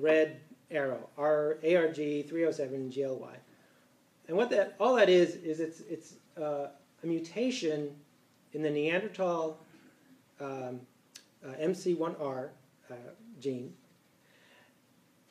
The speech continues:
It's the same place where we, living humans, when we're redheads, have a mutation. But it's a different mutation, actually. Uh,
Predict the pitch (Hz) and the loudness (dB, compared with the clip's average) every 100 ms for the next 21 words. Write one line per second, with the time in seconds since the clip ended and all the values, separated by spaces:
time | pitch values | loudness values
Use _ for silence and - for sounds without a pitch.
0 | _ 180 - 175 - 214 226 226 220 - | _ -6 -4 -10 -4 0 0 0 -6 -2
1 | 208 190 143 - - - _ _ 143 156 | 4 4 4 -6 -14 -18 _ _ -2 2
2 | 151 151 151 147 143 - - 175 131 135 | 4 4 4 2 0 -4 -16 -18 -12 -2
3 | 165 180 180 180 170 - _ _ - - | 2 2 2 0 -4 -18 _ _ -20 -20
4 | 170 _ 170 165 208 196 156 143 139 131 | -20 _ -2 4 4 4 -2 -2 -4 -4
5 | 143 165 185 160 143 139 131 131 - _ | 0 0 2 0 -2 -4 -8 -12 -20 _
6 | _ _ _ 147 160 151 139 143 127 127 | _ _ _ -2 -2 -2 -4 -4 -6 -4
7 | 127 214 220 226 254 208 190 185 196 190 | 2 2 2 0 0 0 0 2 0 -2
8 | 135 _ _ _ _ _ _ _ 139 - | -14 _ _ _ _ _ _ _ -16 -16
9 | - - - _ _ _ _ _ _ _ | -18 -20 -20 _ _ _ _ _ _ _
10 | _ - 139 143 | _ -12 -10 -10